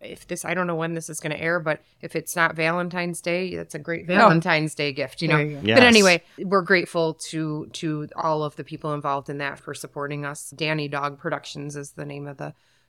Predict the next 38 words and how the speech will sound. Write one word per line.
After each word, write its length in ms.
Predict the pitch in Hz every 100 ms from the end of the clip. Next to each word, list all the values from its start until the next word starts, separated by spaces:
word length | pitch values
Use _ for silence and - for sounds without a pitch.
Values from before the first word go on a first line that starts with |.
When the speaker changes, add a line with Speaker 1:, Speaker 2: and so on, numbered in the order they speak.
| _
Speaker 1:
production 540 | 160 - - - 156
company. 440 | 151 156 170 165 160 _ -
Yeah, 220 | 233 220
so 180 | - 185
that's 220 | 175 -
February 400 | 180 175 170 170
seventeenth. 600 | 165 165 160 180 196 196 _ _ -
I 160 | 202 214
will 140 | 220
say 160 | 214 202
one 160 | 190
thing. 180 | 175 165
We 180 | 180 202
are 220 | 233 285
in 140 | 220
the 60 | 214
process 500 | - 160 170 233 -
of 560 | - 170 165 160 160 156
really 720 | 156 175 175 180 185 185 - _ -
working 560 | 165 175 170 185 180
to 640 | 170 170 160 156 156 151 - _ -
increase 400 | 185 185 196 -
the 120 | 170
number 240 | 160 156
of 80 | 147 -
emails 460 | 175 180 185 185
we 140 | 190 175
have. 220 | 165 165
We're 140 | 160
going 260 | 160 175 165
to 60 | 151
start 260 | - 151
doing 280 | 160 156 151 _ _ _
monthly 600 | 165 156 156 - 160 151
email 400 | 143 151 156 156
blasts, 380 | 160 160 160 -
just 180 | 185
a 80 | -